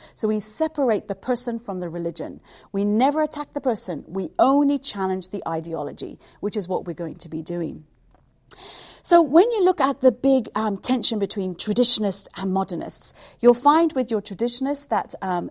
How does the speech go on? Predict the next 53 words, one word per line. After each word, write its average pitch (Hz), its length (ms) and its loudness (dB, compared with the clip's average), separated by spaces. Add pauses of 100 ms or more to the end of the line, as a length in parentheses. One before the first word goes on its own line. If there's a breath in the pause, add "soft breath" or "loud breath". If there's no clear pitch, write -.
often, 262 480 2
and 196 180 0 (200)
most 240 320 2
of 190 80 -2
you 185 160 -2
may 170 200 0
know 247 280 2
this, 302 260 -2 (320 loud breath)
but - 260 -2
when 208 300 0
you 196 80 -2
look 302 180 -2
at 359 100 -8
the 269 60 -4
traditionists 233 440 -4
and 202 80 -12
how 320 180 -12
it 320 140 -10
just, - 160 -10 (160)
uh, 208 40 0
works 202 380 0
out 196 160 -6
in 180 140 -8
their 170 140 -6
life, 190 280 -8 (520 loud breath)
the 233 100 2
traditionist 254 720 -2
will 208 100 0
live, 214 420 2 (120)
um, 190 260 -2 (160)
in 196 220 -2
a, 170 240 0
a, 175 240 0
a, 180 180 0
a, 180 140 -2 (220)
a, 175 100 -4
traditionally 220 600 2
will 202 120 0
live 254 400 2
in, - 220 -4
in 190 140 -2
the 170 80 -4
home. 214 380 0 (380 loud breath)
A 214 80 2
woman's 302 460 4
role 240 540 2
is 214 220 2
seen 254 380 -2
in 202 80 -2
the 185 60 0
context 254 540 -6
of 175 100 -8
home. 247 440 -4